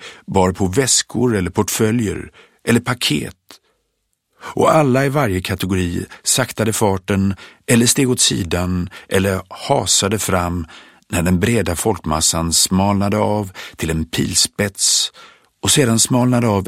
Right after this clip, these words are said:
ännu mer till ett led där man stod ensam eller kollegialt bredvid varandra två och två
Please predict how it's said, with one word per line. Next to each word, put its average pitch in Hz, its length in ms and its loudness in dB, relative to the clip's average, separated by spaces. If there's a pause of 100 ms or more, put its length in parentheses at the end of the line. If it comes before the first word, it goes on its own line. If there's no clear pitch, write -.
(120)
ännu 139 260 4
mer 87 320 2
till 87 200 -4
ett 95 160 -4
led 95 600 -2 (420)
där 120 120 2
man 123 120 6
stod 104 380 0 (100)
ensam 123 640 2 (240)
eller 139 400 4
kollegialt 107 800 2
bredvid 101 320 0
varandra 85 420 0
två 92 240 -2
och 92 100 0
två 80 380 -4